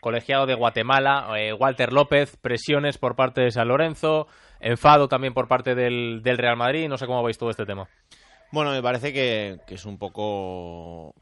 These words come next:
Speaker 2: pues, lo que tú hablabas antes con, con Burgos, ¿no? El pensar que un árbitro vaya a favorecer a uno de los dos equipos en, en este tipo de partidos me parece de locos. Eh, bueno, el presidente de San Lorenzo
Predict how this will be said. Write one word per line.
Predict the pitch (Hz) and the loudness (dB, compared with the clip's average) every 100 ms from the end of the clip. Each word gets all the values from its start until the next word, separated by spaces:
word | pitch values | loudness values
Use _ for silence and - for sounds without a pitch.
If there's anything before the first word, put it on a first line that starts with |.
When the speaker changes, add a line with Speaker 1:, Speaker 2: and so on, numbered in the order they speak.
| _ | _
Speaker 2:
pues, | - - | -20 -16
lo | 95 | -14
que | 90 95 90 | -12 -12 -12
tú | 104 | -4
hablabas | 107 110 104 92 | -4 -2 -4 -6
antes | 95 92 | -10 -14
con, | - 90 87 85 82 | -12 -14 -14 -18 -18
con | 90 | -14
Burgos, | 87 110 95 90 | -8 -6 -8 -10
¿no? | 90 110 82 | -10 -12 -12
El | 90 | -14
pensar | 98 90 123 113 | -12 -8 -6 -6
que | 117 107 107 | -6 -6 -6
un | 113 113 | -8 -6
árbitro | 120 107 95 98 | -4 -6 -6 -4
vaya | 104 104 | -2 -4
a | |
favorecer | - 98 92 - 101 | -6 -8 -8 -8 -8
a | |
uno | 98 98 | -8 -8
de | 98 | -8
los | 95 | -8
dos | 92 | -8
equipos | 95 101 98 90 | -10 -12 -12 -12
en, | 90 87 - | -14 -16 -18
en | - 92 90 | -18 -16 -14
este | - | -14
tipo | 92 90 | -14 -8
de | 95 | -8
partidos | 90 87 95 95 | -8 -10 -8 -8
me | 87 | -10
parece | 87 85 98 | -12 -12 -8
de | 87 | -6
locos. | 92 90 87 - | -6 -8 -18 -16
Eh, | 95 90 87 87 | -14 -12 -10 -10
bueno, | 95 95 - | -10 -12 -16
el | 92 | -18
presidente | 90 92 95 | -14 -12 -8
de | 104 | -6
San | 101 | -6
Lorenzo | 98 104 98 | -6 -6 -8